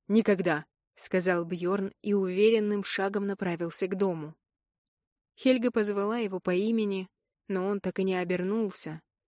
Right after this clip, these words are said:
вошёл в дом и захлопнул дверь за собой. Я с удивлением услышала, как ведьма тихо заплакала. Потом затихла,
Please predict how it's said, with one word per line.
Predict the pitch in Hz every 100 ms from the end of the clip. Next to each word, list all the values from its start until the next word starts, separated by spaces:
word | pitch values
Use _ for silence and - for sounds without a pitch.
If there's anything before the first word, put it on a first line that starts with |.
| -
вошёл | 175 160 165 160
в | 160
дом | 160 185 196
и |
захлопнул | 170 160 175 170 170
дверь | 170 175 175 165
за | 160
собой. | - 170 165 151 - _ _ _ _ _ _ _ _ _ _ _ _
Я | 240 226
с |
удивлением | 226 202 196 220 226 180
услышала, | 175 - 202 220 202 175
как | 165 -
ведьма | 175 202 196 170
тихо | - 190 196
заплакала. | 190 - 226 180 - 156 160 _ _ _ _ _ _ -
Потом | 180 156 160
затихла, | 156 - 190 196 202 175